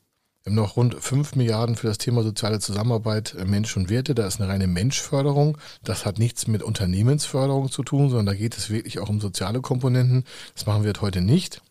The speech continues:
Nicht, weil wir das nicht toll finden, sondern das ist einfach nicht unser Beritt. Da gibt es extra Fonds und extra Berater für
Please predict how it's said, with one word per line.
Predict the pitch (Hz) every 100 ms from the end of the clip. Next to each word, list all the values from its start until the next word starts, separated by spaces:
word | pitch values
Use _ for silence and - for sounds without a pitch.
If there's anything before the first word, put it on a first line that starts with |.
| _ -
Nicht, | 98
weil | 98
wir | 98
das | 92
nicht | 95
toll | - 117
finden, | 131 117
sondern | 107
das | 98
ist | - 98
einfach | 110 -
nicht | 98 98
unser | 95 87
Beritt. | 92 127 147 - - -
Da | 95
gibt | 98 98 107
es | 92 -
extra | 127 - - 123
Fonds | - 123 123 131
und | 180
extra | 117 107 123
Berater | 113 101 104 113
für | 107 - 113 110